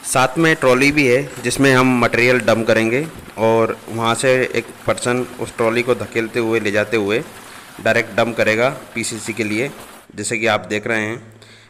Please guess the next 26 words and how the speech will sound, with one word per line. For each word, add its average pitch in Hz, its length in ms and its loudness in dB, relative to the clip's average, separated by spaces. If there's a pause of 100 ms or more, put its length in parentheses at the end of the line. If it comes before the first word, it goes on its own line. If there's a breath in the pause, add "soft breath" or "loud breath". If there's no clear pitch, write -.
(120)
दूर 123 200 -2
से 135 100 -4
मैंने 127 260 0
capture 113 360 -2
किया 110 240 -2
है, 113 340 -4
वहाँ 107 200 -6
से 123 140 -2
उसने 117 440 -4
concrete 110 640 -4
उस - 200 -8
trolley 110 240 0
में 117 80 -4
रखी। 120 360 -4 (500 loud breath)
अब 110 100 -2
वो 120 100 4
person 127 380 -2 (280)
trolley 123 320 0
लेते 113 380 -4
हुए 113 280 0
आएगा 104 380 0 (540 loud breath)
मे-, 107 200 -6
ए, 110 360 -6
main 110 300 -4
road 107 200 0
पर, 165 300 -4